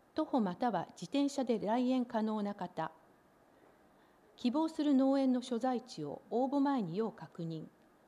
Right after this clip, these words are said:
利用者と区画は抽選の上、結果を各利用期間前に応募者全員に通知。貸し農園の概要。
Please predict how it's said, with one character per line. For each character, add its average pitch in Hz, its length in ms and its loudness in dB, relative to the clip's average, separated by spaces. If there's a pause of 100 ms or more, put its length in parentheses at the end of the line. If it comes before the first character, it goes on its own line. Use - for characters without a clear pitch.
(400)
利 214 140 0
用 320 180 2
者 254 180 -2
と 165 140 -4
区 - 160 -18
画 233 280 0
は 185 140 -6 (140)
抽 294 200 -2
選 277 300 2
の 247 120 2
上、 214 240 -2 (360)
結 226 260 -2
果 269 160 0
を 262 60 0
各 311 340 -4
利 190 140 -4
用 262 160 0
期 - 140 -18
間 254 240 0
前 226 200 0
に 151 180 -8 (220)
応 269 140 4
募 285 100 -2
者 240 180 -2
全 233 280 0
員 233 120 4
に 214 120 -2
通 196 280 -4
知。 175 300 -10 (1800)
貸 247 200 -2
し 311 100 2
農 320 200 2
園 220 140 2
の 165 100 -2
概 175 320 -2
要。 160 260 -2